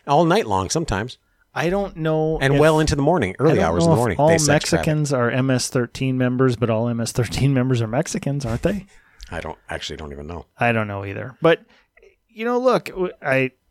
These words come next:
Speaker 2: you can keep saying it until you're blue in the face. I want people from other countries who are willing to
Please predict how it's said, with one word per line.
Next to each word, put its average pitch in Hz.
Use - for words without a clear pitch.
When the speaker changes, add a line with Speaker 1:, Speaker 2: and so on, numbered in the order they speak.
Speaker 2:
you 156
can 143
keep 190
saying 190
it 165
until 165
you're 147
blue 147
in 139
the 120
face. 113
I 151
want 131
people 147
from 139
other 131
countries 113
who 120
are 117
willing 117
to 110